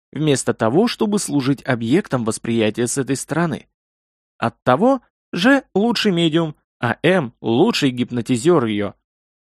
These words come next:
Из этого факта еще не видно, почему думают, что женщины особенно приспособлены к медицинской деятельности. Ведь наиболее выдающиеся врачи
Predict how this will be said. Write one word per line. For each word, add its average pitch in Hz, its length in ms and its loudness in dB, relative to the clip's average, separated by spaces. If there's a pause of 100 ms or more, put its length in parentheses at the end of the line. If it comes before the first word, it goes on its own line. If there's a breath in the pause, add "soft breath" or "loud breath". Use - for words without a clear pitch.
(260)
Из 135 140 -2
этого 120 280 0
факта 123 380 0
еще 131 240 -2
не 131 180 -2
видно, 151 380 -4 (140)
почему 202 440 0
думают, 160 600 -2
что - 240 0
женщины 214 460 0
особенно 190 560 0
приспособлены 160 760 0
к - 80 -14
медицинской 147 600 -2
деятельности. 165 720 -2 (540)
Ведь 127 180 0
наиболее 120 500 4
выдающиеся 117 720 0
врачи 117 480 -2